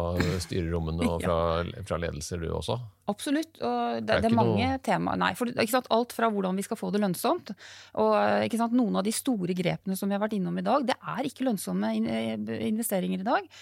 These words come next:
Speaker 2: og det å finne de der gode løsningene, det, det, det er frustrerende. Og så er det vanskelig den der balansen mellom kort og langsiktig, ikke sant? Du har masse virksomheter som skal levere hvert kvartal til, eh, til investorer og børs, og, og som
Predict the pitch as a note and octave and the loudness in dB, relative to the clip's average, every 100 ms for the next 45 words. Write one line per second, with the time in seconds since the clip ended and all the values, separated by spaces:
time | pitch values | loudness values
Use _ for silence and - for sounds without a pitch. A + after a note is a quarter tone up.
0 | - - A3 A#3+ - A#3+ G3 G3+ G#3 F#3+ | -8 0 0 0 0 0 2 -2 0 0
1 | G#3 A2 F#2 F#2 F#2+ - F2+ F2 A#3+ E3+ | 0 0 0 0 0 -2 -8 -6 -4 -4
2 | A#2 - - - G#3 G#3 G3+ G3 E3+ F3+ | -6 -14 -20 -6 2 2 4 2 2 -2
3 | F3+ G3+ G3+ F3+ D3+ E3+ G3 _ - - | -4 -4 -4 -4 -4 -4 -6 _ -20 -20
4 | - - B3 D4 A#3+ C#4+ C4+ C4+ G3+ - | -20 -8 -2 2 4 2 2 0 0 -4
5 | G#3 B3+ A#3 A#3 G3 G3 A3+ F3 D#3+ G3+ | -2 0 0 0 0 2 2 2 -2 -2
6 | G3 A3+ - G3 B3+ A#3+ E3 F3 - F#4 | 0 -2 -2 -2 0 0 -2 -6 -4 -6
7 | G4 C#4 E4 B3+ D4 E4+ - C4+ A#3+ - | -4 -4 -2 0 2 0 -2 -4 -4 -2
8 | G3+ G3 A3 A#3 - A#3+ A3 F#3 F3+ A#3+ | -4 -2 -2 -4 0 0 2 2 2 2
9 | G#3+ A#3+ - C4 - A3 C4+ - A3+ A3 | 0 -4 -2 -4 0 -2 -2 -2 -2 2
10 | A3+ A3 - - - _ A#3+ A#3 A3+ G#3+ | 2 2 0 -20 -20 _ 0 2 2 2
11 | - - A3+ G#3+ A#3 G#3+ C4+ E4+ - - | 0 2 2 4 2 4 2 2 -6 -4
12 | A#3 A3+ A3 B3 | -4 -2 -2 -2